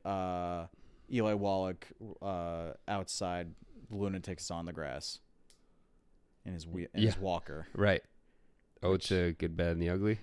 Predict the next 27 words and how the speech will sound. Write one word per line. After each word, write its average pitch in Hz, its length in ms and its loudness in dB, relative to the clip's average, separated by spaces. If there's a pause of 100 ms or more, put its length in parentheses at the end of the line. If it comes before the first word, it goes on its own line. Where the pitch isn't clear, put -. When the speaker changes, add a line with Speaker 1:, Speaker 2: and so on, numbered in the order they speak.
Speaker 1:
There's 143 160 4
a 156 40 6
lot 170 240 10
of 170 160 4
that 123 280 8
in 104 80 4
Speaker 2:
I 131 60 12
don't 220 100 12
Speaker 1:
this 240 80 6
Speaker 2:
think 170 120 10
Speaker 1:
movie. 165 40 10
Speaker 2:
he's 127 120 8
wearing 127 160 10
a 107 40 10
wig, 98 240 8
dude. 82 120 6
I'm 87 140 4
Googling 107 360 8
it 90 60 6
right 90 180 6
now. 87 200 6
He's 90 220 0
just 101 220 2
hiding 92 340 6
his 80 140 0
hair 82 220 2
well. - 280 -4